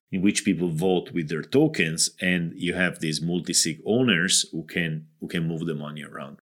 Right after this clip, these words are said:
Then you say, "Okay, zero point five percent of every, of all the earnings of the hotel chain goes into this safe. Do what you want with it. Use it to make the hotel chain better.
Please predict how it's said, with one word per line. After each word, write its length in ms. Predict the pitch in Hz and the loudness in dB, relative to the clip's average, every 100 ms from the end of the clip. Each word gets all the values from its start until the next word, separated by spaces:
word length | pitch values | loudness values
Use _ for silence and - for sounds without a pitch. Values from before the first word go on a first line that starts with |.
| _ _ _ | _ _ _
Then 200 | 107 151 | 2 4
you 80 | 190 | 6
say, 180 | - 180 | 6 4
"Okay, 340 | 190 131 98 98 | 4 6 6 6
zero 260 | 143 190 | 8 6
point 240 | 190 190 - | 6 2 4
five 180 | 165 | 4
percent 480 | - 135 - 123 120 - | 4 4 6 4 2 2
of 300 | 104 101 95 110 | 2 4 2 0
every, 720 | 110 117 113 101 92 92 - _ 87 | 4 6 6 8 6 2 -6 _ -4
of 140 | 98 107 | -2 4
all 160 | 131 | 6
the 160 | 120 110 | 8 8
earnings 340 | 110 110 101 | 8 4 2
of 160 | 92 82 | 2 0
the 60 | 87 | -2
hotel 340 | 80 107 92 | 0 2 4
chain 480 | - 156 180 143 98 | 4 6 6 4 4
goes 300 | 110 117 113 | 6 6 4
into 220 | 107 98 | 2 0
this 260 | 90 90 - | 2 4 6
safe. 420 | 143 143 135 - 104 | 6 4 2 0 2
Do 140 | 110 156 | 6 8
what 180 | 135 113 | 8 8
you 140 | 104 | 6
want 360 | 90 87 87 - | 2 -2 -6 -6
with 140 | 80 | -4
it. 240 | 73 60 - | -6 -6 0
Use 380 | 107 127 143 | 8 10 10
it 260 | 143 135 - | 6 2 0
to 600 | - 107 104 101 95 95 - _ _ _ _ - | 2 4 6 4 2 -2 -12 _ _ _ _ 0
make 440 | 98 113 120 110 | 4 4 4 2
the 120 | 104 | 0
hotel 460 | 92 90 95 101 101 | 0 -2 2 2 4
chain 640 | - 92 92 87 85 80 - _ _ - | 2 4 4 4 0 -2 -8 _ _ -4
better. 600 | 80 95 85 85 76 | 2 2 4 2 -2